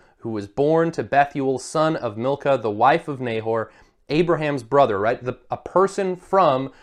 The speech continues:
the kindred of Abraham came out with her water jar on her shoulder. The young woman was very attractive in appearance, a maiden of whom no man had known. She went down to the spring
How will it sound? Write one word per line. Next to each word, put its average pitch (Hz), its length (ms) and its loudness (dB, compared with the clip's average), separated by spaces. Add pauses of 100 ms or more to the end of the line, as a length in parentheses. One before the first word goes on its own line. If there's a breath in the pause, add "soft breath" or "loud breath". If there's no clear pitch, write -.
(200 soft breath)
the 135 140 -2
kindred 170 680 0
of 139 320 0 (100)
Abraham 127 640 0
came 190 420 -4
out 143 300 4
with 190 220 4
her 196 160 4
water 180 340 6
jar 180 340 4
on 165 200 2
her 175 160 0
shoulder. 185 500 -2 (400 soft breath)
The 127 80 -6
young 147 300 2
woman 180 360 2
was 135 220 0
very 151 420 2
attractive 147 600 0
in 113 100 -6
appearance, 180 520 -2 (360 soft breath)
a 127 140 -2
maiden 175 600 0 (220 soft breath)
of 113 120 -6
whom 156 340 0
no 165 220 4
man 190 360 2
had 165 220 -2
known. 135 440 -2 (800)
She - 180 -4
went 156 300 0
down 151 320 4
to 180 100 -4
the 175 100 -2
spring 123 440 -2